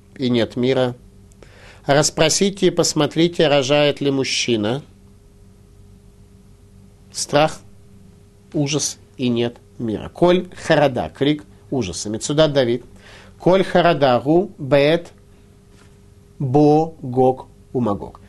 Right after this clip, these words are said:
Пророк Ирмиягу приводит нам раскрытие того, что перед приходом Машиаха будут страшные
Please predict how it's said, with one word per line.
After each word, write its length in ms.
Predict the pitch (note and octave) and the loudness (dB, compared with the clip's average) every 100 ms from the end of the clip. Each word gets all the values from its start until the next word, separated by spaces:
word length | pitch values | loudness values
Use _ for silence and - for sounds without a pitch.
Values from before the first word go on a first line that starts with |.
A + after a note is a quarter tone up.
| - - | -20 -14
Пророк 240 | - C#3+ D#3+ | -2 -2 0
Ирмиягу 440 | C#3+ C3 C3+ C3 | -2 0 -2 -2
приводит 480 | B2 G2+ G2 F#2 - | -6 -6 -6 -8 -10
нам 260 | F#2+ F2 G#2+ - - - - - - - - - - - - - - - - - - - - - - | -12 -12 -16 -20 -20 -20 -20 -20 -20 -20 -20 -20 -20 -20 -20 -20 -20 -20 -20 -20 -20 -20 -20 -20 -16
раскрытие 560 | G#2+ A2 - C#3+ C#3 C#3 | -6 -6 -4 -4 -4 -6
того, 240 | C3 B2+ | -6 -8
что 160 | - G#2 | -10 -12
перед 400 | - D3+ D3+ D3 | 0 2 2 -2
приходом 380 | C#3+ C#3 B2+ | -6 -4 -4
Машиаха 420 | A#2 G#2+ B2 G#2 A2 | -6 -8 -10 -10 -12
будут 280 | F#2 F2+ F2+ - - - - | -10 -10 -12 -20 -20 -20 -20
страшные 920 | - - - A2 G#2+ - - F#2+ F2+ | -16 -14 -10 -6 -6 -6 -10 -12 -12